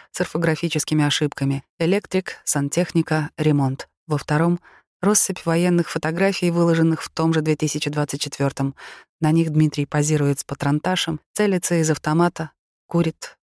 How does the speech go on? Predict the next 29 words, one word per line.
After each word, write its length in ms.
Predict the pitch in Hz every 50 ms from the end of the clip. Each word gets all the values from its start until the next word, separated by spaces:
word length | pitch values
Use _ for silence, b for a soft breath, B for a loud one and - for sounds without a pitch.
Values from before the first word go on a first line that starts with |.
| _ _
улыбается. 720 | 156 147 139 139 139 135 139 139 135 135 - - - - - _ _ -
Он 100 | 139 131
в 80 | -
камуфляже 580 | - 151 139 139 135 - 180 185 190 180 175 165
и 60 | 160
в 80 | - -
кепке 340 | - - 143 - - -
с 140 | 135 - -
весёлой 360 | 139 131 - 147 135 135 135
надписью 560 | 139 147 156 - _ 156 147 - - 151 143 143
«Жена 300 | 143 143 139 143 143 147
сказала 420 | - - - 131 131 135 131 131
надеть». 460 | 131 131 127 127 131 127 - - - - _ _ _ _
Дом 200 | 175 190 208 214
Зайковых, 580 | 202 180 160 147 - - 160 151 147 143 - -
откуда 340 | 147 - - - 160 151 147
он 120 | 147 147
ушёл 300 | 147 143 - 156 147 143
воевать 420 | 143 147 143 147 151 151 147 - -
и 20 |
куда 240 | - - 151 151 147
вернулся, 540 | 143 147 143 165 175 185 180 - - 156 143
прячется 460 | - 175 190 190 - - 175 - -
за 140 | 156 151 147
высоким 420 | 151 147 - 160 151 - 151 151
забором. 500 | 147 156 151 147 143 139 131 135 131 131 - _ _ _ _ _
Фасад 320 | 151 139 - 156 156 -
утыкан 340 | 143 - - 143 - 147 143
видеокамерами. 840 | 135 147 139 143 143 139 - - 139 135 135 135 135 131 135 139